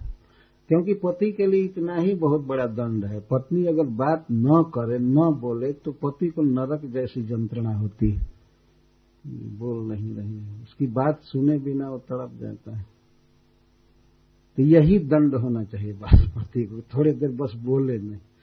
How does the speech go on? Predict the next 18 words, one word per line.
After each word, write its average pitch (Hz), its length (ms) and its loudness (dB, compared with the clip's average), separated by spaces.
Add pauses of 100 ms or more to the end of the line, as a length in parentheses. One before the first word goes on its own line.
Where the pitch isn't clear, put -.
(340)
बाकी 131 280 -2
और 160 220 2
सेवा 156 300 0
करनी 123 420 -2
चाहिए। 101 400 -4 (2000)
एक 185 100 0
कुल 202 240 8
वधू 175 360 10
के 165 180 8
लिए 147 440 12 (1200)
ये 151 60 2
सब 156 160 4
नियम 156 580 8
है, 120 320 -4 (520)
जिसका 123 800 -2
अभ्यास, 117 500 -2
जिसका 120 300 -4
ट्रेनिंग 143 640 8